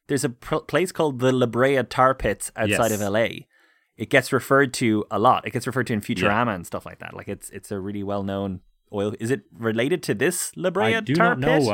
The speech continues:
Speaker 2: I, I, I did recognize the name, but yeah, I think it's just, uh, I think La Brea is just the,
Speaker 1: Yeah.
Speaker 2: the name of the town that's nearby.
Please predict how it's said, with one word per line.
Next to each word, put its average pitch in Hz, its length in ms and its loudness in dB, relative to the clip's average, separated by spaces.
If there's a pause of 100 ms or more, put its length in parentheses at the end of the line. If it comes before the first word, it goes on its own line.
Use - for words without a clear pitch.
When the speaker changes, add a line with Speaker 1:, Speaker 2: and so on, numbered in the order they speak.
Speaker 2:
I, 107 140 0
I, 107 380 -2
I 101 40 -2
did 123 220 -4
recognize 120 460 0
the 98 80 0
name, 101 340 0
but 80 100 -4
yeah, 90 240 0
I 87 120 -2
think 127 240 -4
it's 123 100 -4
just, - 320 -6
uh, 107 100 -10
I 92 120 -10
think 127 240 -4
La 107 80 0
Brea 107 440 0
is 90 180 -6
just 98 260 -6
the, 85 160 -6
Speaker 1:
Yeah. 135 160 -6
Speaker 2:
the 110 80 -4
name 92 240 -4
of 82 80 -10
the 78 100 -8
town 110 560 -4
that's - 240 -8
nearby. 90 680 -6